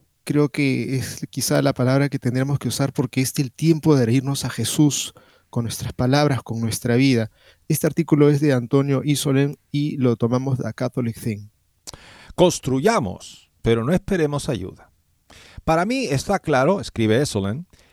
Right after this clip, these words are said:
Speaker 2: "que los católicos fieles no pueden esperar ninguna ayuda, o en el mejor de los casos, poca y tentativa ayuda de la iglesia institucional mientras intentamos reformar viejas escuelas, establecer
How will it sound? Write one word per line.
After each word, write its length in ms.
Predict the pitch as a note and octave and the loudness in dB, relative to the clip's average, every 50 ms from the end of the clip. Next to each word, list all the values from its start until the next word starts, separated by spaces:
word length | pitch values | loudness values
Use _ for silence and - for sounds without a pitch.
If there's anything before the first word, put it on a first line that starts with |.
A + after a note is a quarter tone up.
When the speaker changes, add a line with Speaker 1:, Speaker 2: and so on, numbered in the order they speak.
| _ _ | _ _
Speaker 2:
"que 80 | - | 4
los 100 | D#3 D#3 | 4 4
católicos 540 | - - F3 - B3+ C4+ D4 - A3+ F3 - | 4 2 2 4 4 4 4 4 2 0 0
fieles 260 | - - G#3+ G3 F#3+ | 0 2 2 2 4
no 140 | F3+ A3 A#3 | 2 0 -2
pueden 260 | _ - B3+ B3+ B3 | _ 2 2 2 2
esperar 340 | A3+ - _ C#3 C#3+ F3+ G3+ | 2 0 _ 4 4 4 2
ninguna 340 | G3+ F3 C#3 C#3 F3+ G3 F#3 | 2 0 0 0 0 2 2
ayuda, 500 | C#3+ A2+ D#3 A#3 A#3+ D#3+ G2+ F#2 F#2 - _ _ _ _ | 2 4 4 6 6 4 2 0 -6 -12 _ _ _ _
o 240 | - - C#3+ D3 C#3+ | -2 2 4 4 4
en 100 | C#3+ C#3+ | 4 2
el 120 | C#3+ C#3 C#3 | 0 -2 0
mejor 300 | C#3 C3 B2+ - G3+ G#3+ | 0 0 2 2 2 4
de 100 | G3+ F#3 | 6 4
los 120 | D#3+ - | 4 2
casos, 380 | _ - F3+ E3+ - F3+ D#3+ - | _ -2 -2 0 0 -4 -4 -4
poca 600 | _ - F#3 G#3+ A3+ - _ - A#2 G#2+ G2+ - _ | _ 4 6 6 6 6 _ 0 0 0 0 -2 _
y 160 | - C#3+ C#3 | 0 0 0
tentativa 960 | - _ - C3+ C3 B2 - - A#2+ A2+ _ - F#3 G#3+ A#3 A#3 G#3+ D#3 A#2+ A2 | 0 _ 2 2 2 2 0 0 0 0 _ -2 0 0 2 4 4 4 4 4
ayuda 540 | G#2+ A#2 D#3+ D#3+ A#2+ G2+ G2 G#2 C#3 - _ _ _ _ _ _ _ | 4 6 6 6 8 6 4 0 -2 -4 _ _ _ _ _ _ _
de 180 | D3+ F3 A3+ | 4 6 8
la 60 | A3+ F3+ | 8 8
iglesia 280 | B2 A#2 A#2+ A2+ - | 6 6 4 2 0
institucional 640 | B2 A2 B2 - E3 D#3 - B2 A2 G#2+ G#2+ A2+ A#2+ | -6 -6 -2 -2 -2 0 0 -2 0 0 -2 -2 -2
mientras 400 | B2 B2 B2 A2 B2+ B2+ A2 - | -2 -4 -2 -2 -2 -2 -2 -4
intentamos 600 | D#3+ E3 F#3 F3 D3+ - A#2+ A#2 A#2+ C3+ C3+ C#3+ | -4 -2 -2 -2 0 2 0 2 2 2 0 0
reformar 580 | D3 C#3 - - A2+ G2+ G2 G#2 G#2+ A2+ B2 - - - - - - _ _ | -2 -4 -2 0 -2 0 0 0 0 0 -2 -4 -10 -18 -20 -20 -20 _ _
viejas 400 | F#2 F#2+ G#2+ G#2+ - B2 A#2 - | -2 0 0 2 0 -2 -4 -4
escuelas, 680 | C#3+ - - - B3+ B3+ A3+ D3+ G#2+ - - - - _ _ _ - _ | -6 -8 2 4 4 4 4 2 0 -4 -8 -14 -20 _ _ _ -20 _
establecer 560 | - C3+ - - C#3 C3 C3+ - G3 G3+ - | -2 -2 0 2 2 0 2 2 2 0 0